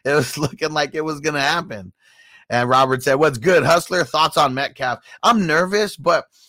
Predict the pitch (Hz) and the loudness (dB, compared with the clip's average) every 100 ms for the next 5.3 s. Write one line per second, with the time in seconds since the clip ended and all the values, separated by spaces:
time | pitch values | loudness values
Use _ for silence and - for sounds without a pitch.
0 | _ 147 175 226 247 196 196 117 127 135 | _ -4 -2 -2 -2 -2 -2 -2 -4 -4
1 | - 151 151 151 135 135 160 180 151 110 | -6 -4 -4 -6 -6 -6 -4 0 0 0
2 | 104 98 95 87 85 92 95 _ 113 143 | -6 -8 -10 -10 -10 -12 -18 _ -10 -8
3 | 143 123 120 127 127 123 120 143 - 147 | -8 -10 -14 -12 -12 -12 -6 -6 -4 -6
4 | 139 131 - 131 135 107 104 104 101 _ | -4 -8 -4 -4 -4 -4 -4 -4 -6 _
5 | 95 98 | -10 -10